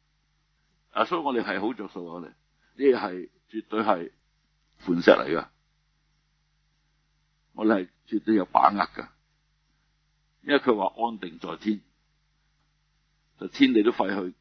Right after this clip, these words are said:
主講嘅話，佢話係唔會廢去，即係神係信實㗎。咁所以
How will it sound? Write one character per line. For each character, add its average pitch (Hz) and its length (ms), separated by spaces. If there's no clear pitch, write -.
主 98 100
講 87 240
嘅 98 60
話， 80 120
佢 87 100
話 76 160
係 76 80
唔 76 120
會 87 140
廢 82 220
去， - 60
即 113 80
係 - 60
神 - 100
係 78 100
信 95 220
實 85 140
㗎。 85 180
咁 160 120
所 170 140
以 127 120